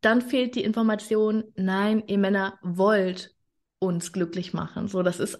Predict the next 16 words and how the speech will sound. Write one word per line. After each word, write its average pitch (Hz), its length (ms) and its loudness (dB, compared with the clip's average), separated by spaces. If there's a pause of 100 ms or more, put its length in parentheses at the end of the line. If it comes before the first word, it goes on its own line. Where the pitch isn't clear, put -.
auch 240 400 6
letztendlich 214 600 2 (440)
ein 202 140 2
Traumageschehen, 220 1080 4
so 208 180 0
Mama 208 300 0
glücklich 220 420 -4
machen, 220 380 0
ne? 214 280 0
Ihr, 202 280 -4
ihr 202 160 -2
fahrt 214 280 0
das 214 220 0
weiter, 220 400 4
diese 220 260 -2
Spur. 240 520 0